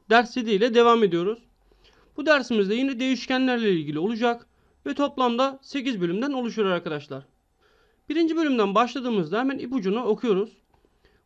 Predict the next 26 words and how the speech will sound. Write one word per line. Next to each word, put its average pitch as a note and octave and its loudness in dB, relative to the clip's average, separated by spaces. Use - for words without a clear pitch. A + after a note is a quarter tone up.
Bu D#4 -4
sefer C4+ 0
kod C4+ -4
yazman A3+ 2
gerekmiyor. G#3 2
Sadece C#4+ -2
çalıştır B3 -4
düğmesine F3 -4
bas A#3+ 0
ve C#4+ -2
oyunu A#3+ 0
oyna. F#3+ 2
Bu D4 -2
oyunda B3 0
köpek C4 -6
kediden C4 -4
fazla F3 -4
bayrak A3 -2
toplamak A3 -4
istiyor. F#3+ -4
Aşağı C#4+ -2
tuşu A3+ -8
ile E3 -4
köpeği A3 -6
kontrol A3 -2
et. G#3+ -4